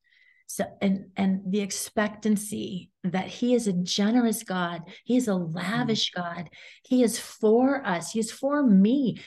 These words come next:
Speaker 1: He never turns his face away. He's not disappointed.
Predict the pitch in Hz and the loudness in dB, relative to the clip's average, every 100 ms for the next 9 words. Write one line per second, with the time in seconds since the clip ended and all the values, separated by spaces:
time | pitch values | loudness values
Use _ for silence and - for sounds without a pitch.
0 | _ 220 220 233 294 294 254 226 208 - | _ 2 4 4 0 0 2 2 -2 -6
1 | 180 165 - 175 190 185 233 - - - | -8 -8 -10 -12 -8 -8 -8 -12 -12 -2
2 | 214 202 208 254 311 226 185 190 - 180 | 0 2 2 2 0 -4 -4 -6 -4 -2
3 | 180 185 202 240 | 0 0 -4 -8